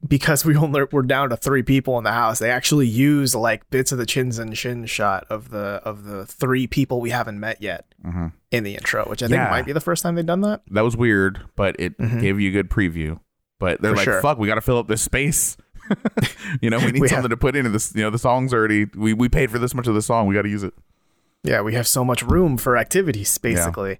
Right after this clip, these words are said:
Speaker 2: Mm-hmm.
Speaker 1: Uh, and then we go to Omotesando, where we're in a place called Coffee Sanjiken, where we get to see, uh, the, the new girl,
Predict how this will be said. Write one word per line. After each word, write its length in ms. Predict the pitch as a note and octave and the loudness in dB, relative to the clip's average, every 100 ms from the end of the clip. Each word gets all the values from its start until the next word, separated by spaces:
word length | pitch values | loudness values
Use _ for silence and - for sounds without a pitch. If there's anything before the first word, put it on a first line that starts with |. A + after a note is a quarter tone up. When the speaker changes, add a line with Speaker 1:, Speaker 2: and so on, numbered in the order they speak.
| - - | -14 -10
Speaker 2:
Mm-hmm. 340 | F2+ F#2+ F#2+ | -6 -6 0
Speaker 1:
Uh, 180 | B2 A2+ A#2 | 0 2 -2
and 120 | A2 | -4
then 220 | C#3 C3+ C3+ | 0 0 2
we 100 | C3+ | 2
go 200 | C3+ C3+ | 2 2
to 300 | - C3 C3 | 2 4 4
Omotesando, 920 | C3 C3 B2+ - F#3 F#3 F3+ F3 F3 - - - | 2 0 0 0 2 4 4 2 0 -8 -20 -2
where 260 | B2 B2 A#2+ | 2 4 4
we're 220 | B2 G#2+ | 2 2
in 100 | B2 | 0
a 60 | |
place 260 | - D3+ D3 | 0 0 2
called 300 | - B2 - | 2 0 0
Coffee 540 | - - E3 - F3 | -2 2 0 2 2
Sanjiken, 880 | D#3+ - C#3+ C3 C3+ - E3+ G#3 B3+ _ _ _ _ - | 2 2 0 0 -4 0 2 2 -2 _ _ _ _ 0
where 160 | C#3 | 2
we 140 | C3+ C3+ | 4 4
get 200 | C#3+ - | 2 2
to 120 | D3+ | 0
see, 520 | - - C#3+ C3+ B2+ | 2 2 4 4 4
uh, 480 | G#2+ A2+ A2 G#2+ G#2+ | 4 2 2 0 -2
the, 220 | F#2+ A2+ | -4 -4
the 140 | G2+ C3 | 0 2
new 220 | D#3 A#3 | 2 2
girl, 380 | - D#2+ - | 0 -2 -4